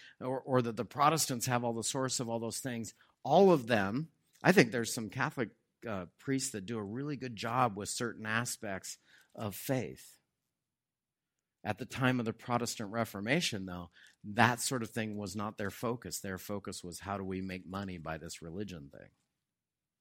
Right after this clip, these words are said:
And say, I don't think the Catholic Church is there now, so I don't want you to hear me criticizing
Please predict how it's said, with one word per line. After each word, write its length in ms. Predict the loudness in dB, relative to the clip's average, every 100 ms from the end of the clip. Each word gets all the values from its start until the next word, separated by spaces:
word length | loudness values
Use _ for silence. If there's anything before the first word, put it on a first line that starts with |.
| _ _ _ _ _ _ -16
And 120 | -10
say, 140 | -6
I 40 | -6
don't 220 | -6 -10
think 180 | -12 -14
the 80 | -12
Catholic 380 | -10 -10 -12
Church 280 | -14 -14 -12
is 160 | -14 -12
there 240 | -8 -8
now, 180 | -10 -12
so 180 | -12 -12
I 40 |
don't 180 | -10 -10
want 220 | -10 -8
you 80 | -8
to 60 | -8
hear 180 | -8
me 220 | -8 -10 -14 _ _ _
criticizing 1120 | -2 2 2 2 0 -2 -6 -10 -14 -16 -20